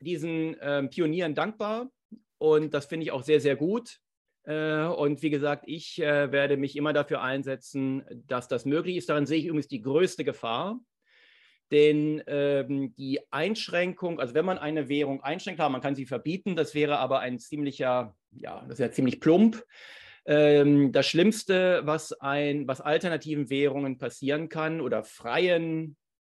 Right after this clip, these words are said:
in staatlichen Währungen passieren kann,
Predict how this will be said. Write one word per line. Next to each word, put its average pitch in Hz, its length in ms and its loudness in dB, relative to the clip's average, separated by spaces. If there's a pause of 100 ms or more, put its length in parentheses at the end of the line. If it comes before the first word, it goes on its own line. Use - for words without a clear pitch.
(300)
in - 140 -4
staatlichen 147 600 -4
Währungen 135 460 -2
passieren 151 500 -2
kann, 151 500 -4